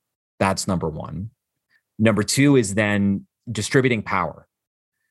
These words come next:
So even though there is a leader that is running the team, that leader is very cognizant of the power that they hold. And so it's empowering everybody else to make decisions, to contribute, to feel as though they have some emotional skin in the game.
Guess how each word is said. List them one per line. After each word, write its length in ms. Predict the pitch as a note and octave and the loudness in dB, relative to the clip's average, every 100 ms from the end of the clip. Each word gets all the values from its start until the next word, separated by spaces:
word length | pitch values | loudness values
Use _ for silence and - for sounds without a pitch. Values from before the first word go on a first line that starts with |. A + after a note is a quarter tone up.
| _ _ | _ _
So 480 | - - A2 G2+ F#2+ | -4 2 4 4 2
even 220 | A#2 A#2+ B2+ | 0 2 2
though 100 | A#2 | 2
there 140 | G#2+ | 0
is 100 | G#2 | -2
a 80 | F#2+ | -4
leader 580 | F#2 G#2+ C#3 A#2 G2 F2+ | -2 0 2 2 -2 -4
that 160 | F#2 | -6
is 180 | F2+ E2+ | -6 -6
running 380 | F2+ G2 F#2 F2+ | 0 2 2 -2
the 100 | E2+ | -4
team, 760 | - C#3 C#3 A2+ F#2 F2 E2 B1 | 0 4 6 4 2 0 -2 -2
that 240 | G2+ G#2 | -2 -2
leader 460 | G2+ G#2+ A2+ G#2+ G2+ | -2 -2 2 2 2
is 360 | E2+ F#2 E2+ | 0 -2 -2
very 200 | F2+ G2 | 0 2
cognizant 640 | F#2+ - F#2+ F2+ F#2 G2 F2 | 2 2 0 0 -2 -2 -2
of 80 | |
the 80 | D#2+ | -4
power 360 | - F#2 F2+ F2+ | 0 2 2 0
that 200 | E2 - | -2 -4
they 180 | E2 D2+ | -6 -6
hold. 460 | - F2 D2 - - | -2 -2 -2 -8 -8
And 140 | G2 E2 | -6 -2
so 160 | F#2 | 0
it's 160 | E2 - - | 0 -2 2
empowering 840 | A#2+ B2+ A#2 - G#2+ F#2+ F2+ F2 | 2 4 0 -2 -2 0 -2 -2
everybody 440 | E2+ E2+ F2 E2 | -4 -4 -4 -2
else 360 | E2 E2 - - _ _ - | 0 0 0 -4 _ _ -4
to 100 | - | 2
make 300 | F#2+ G2 F2+ | 4 4 2
decisions, 920 | F#2+ - G2+ E2 F2 E2 E2 - - - | -4 -2 -2 0 -2 -2 -2 -2 -4 -4
to 460 | - F#2 E2+ E2 | -2 0 0 0
contribute, 720 | - F#2+ - A2+ F#2 F2+ D2+ - | -2 -2 2 2 2 0 -2 -8
to 260 | - F2+ E2 | -4 -2 -2
feel 320 | - G#2 G2 | 0 2 2
as 100 | F#2 | 2
though 160 | G2 | 2
they 100 | F2+ | 2
have 200 | E2+ E2+ | 0 -2
some 160 | - E2+ | -2 -2
emotional 420 | E2+ F2 - E2 | 0 0 -2 -2
skin 320 | D#2+ - F2 | -2 0 2
in 80 | F2 | 2
the 80 | D#2+ | 0
game. 420 | D2 D2+ D2+ G#2 | -2 -4 -4 -6